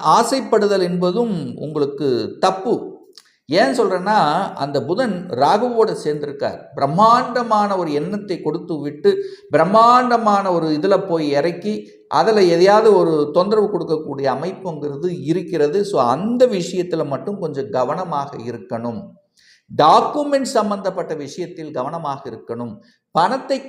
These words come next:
கையாளுகின்ற விஷயத்தில் கவனமாக இருக்கணும். So, இது இருந்தாலே போதும், பெரிய பாதிப்பு ஏற்படுத்த போவது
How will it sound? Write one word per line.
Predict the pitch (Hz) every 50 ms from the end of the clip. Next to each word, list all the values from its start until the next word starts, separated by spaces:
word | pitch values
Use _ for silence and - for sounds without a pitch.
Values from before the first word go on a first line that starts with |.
| -
கையாளுகின்ற | 190 180 185 214 233 254 269 262 262 262 262 247 247 240 240 226 226 220 196 185
விஷயத்தில் | 175 180 185 185 175 170 - 180 165 160 -
கவனமாக | 147 135 147 160 165 - 139 135 135 131 135 123 123
இருக்கணும். | 117 120 - - 120 113 101 85 - _
So, | - 151 131 120 131
இது | 135 170 180 165 156
இருந்தாலே | 170 196 208 208 202 190 185 196 214 202 - -
போதும், | 160 156 156 160 208 - - - -
பெரிய | - - - 233 233 220 175 147
பாதிப்பு | 135 135 131 127 135 135 - 131 123 117
ஏற்படுத்த | 117 - - 117 113 - - 120 - -
போவது | 104 107 104 104 110 147 180